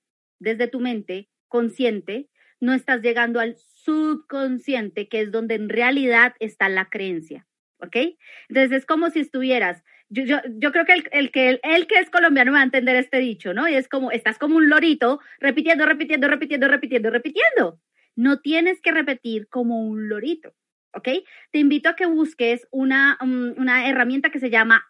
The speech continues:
afirmaciones. Búscala en internet, se llama afirmaciones,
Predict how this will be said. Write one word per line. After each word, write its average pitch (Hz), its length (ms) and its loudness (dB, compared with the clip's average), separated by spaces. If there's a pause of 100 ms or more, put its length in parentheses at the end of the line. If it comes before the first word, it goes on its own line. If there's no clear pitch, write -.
afirmaciones. 277 1800 4
Búscala 269 300 -4
en 277 100 0
internet, 233 400 -4
se 202 80 -10
llama 190 300 -2 (280)
afirmaciones, 285 1500 2